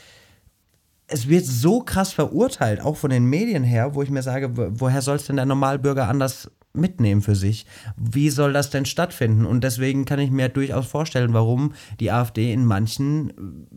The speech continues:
ja, Gegenden extrem stark ist, weil die Leute sich absolut, äh, vernachlässigt fühlen. Und also ich dachte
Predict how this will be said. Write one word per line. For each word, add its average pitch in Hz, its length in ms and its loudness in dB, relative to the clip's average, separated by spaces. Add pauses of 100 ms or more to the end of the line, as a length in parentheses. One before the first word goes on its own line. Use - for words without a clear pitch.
(140)
ja, 104 440 -2
Gegenden 123 580 2 (100)
extrem 113 460 -2
stark 170 380 -6
ist, - 400 -4
weil 107 260 2
die 127 80 0
Leute 113 300 0
sich 113 220 -4
absolut, - 520 -6
äh, 110 380 0 (640)
vernachlässigt 151 600 0
fühlen. 95 380 0 (160)
Und 120 320 2 (240)
also 113 320 0 (260)
ich - 240 -8
dachte 110 460 -2